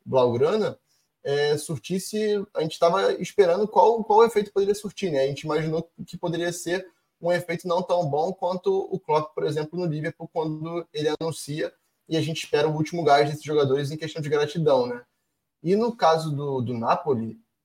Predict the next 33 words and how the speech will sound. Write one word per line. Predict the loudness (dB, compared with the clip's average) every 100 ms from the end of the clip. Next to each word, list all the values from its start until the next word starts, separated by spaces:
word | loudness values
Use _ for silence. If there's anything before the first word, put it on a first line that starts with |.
| _ _
a, | -2 0 0 0
as, | 0 0
as | 0 0
escolhas | -2 0 8 8 8
pra | 2 -2 -2
substituir | -4 -8 -8 -8 -4 -4 -6 _ _ _ -8
o, | -6 -6 -4
o |
Spalletti | -6 2 4 4 0
foram | 0 2
muito | 4 2 2
estranhas, | -4 -4 -2 -2
né? | -2 -2
Eles | -2
trouxeram | -4 -2 -2 -2
o |
Rudi | -2 0
Garcia | 0 0 -4 -2 0
da | 0 0
Arábia | 0 -2
Saudita, | -4 -2 -2 0 0 -2
em | -4
que | -4
ele | -6
foi | -4 -4
demitido | -2 -4 -4 -2 0 2
do | 4
Al | 4
Nassr, | 4 0 0 -2
né? | 0 0
Ele | -2 -4
não, | -8
não, | -8 -8 -10